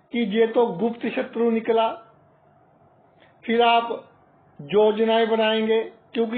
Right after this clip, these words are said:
ये होगा जब तीसरे भाव में केतु होता है।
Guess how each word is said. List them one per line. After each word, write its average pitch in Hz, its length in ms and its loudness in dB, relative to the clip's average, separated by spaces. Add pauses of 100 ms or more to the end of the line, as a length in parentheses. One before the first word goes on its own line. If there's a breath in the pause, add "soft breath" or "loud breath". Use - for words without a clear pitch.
(140)
ये 254 140 2
होगा 233 380 4 (720 soft breath)
जब 220 320 2
तीसरे 226 440 2
भाव 208 240 2
में 202 180 -2
केतु 170 300 -4
होता 113 280 -10
है। - 80 -18